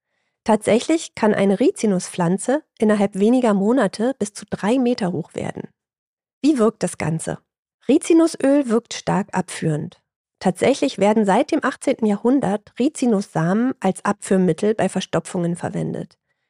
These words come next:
Die Wirkung tritt sehr zügig ein. Die eigentlich wirksame Substanz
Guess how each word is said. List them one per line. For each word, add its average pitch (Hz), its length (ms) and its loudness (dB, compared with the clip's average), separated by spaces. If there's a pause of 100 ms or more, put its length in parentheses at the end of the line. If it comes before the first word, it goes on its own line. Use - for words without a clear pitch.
(140)
Die 190 120 0
Wirkung 285 420 2
tritt - 280 -2
sehr 180 220 2
zügig 190 460 0
ein. - 260 -8 (640)
Die - 120 0
eigentlich 202 420 0
wirksame 175 460 0
Substanz 170 680 -2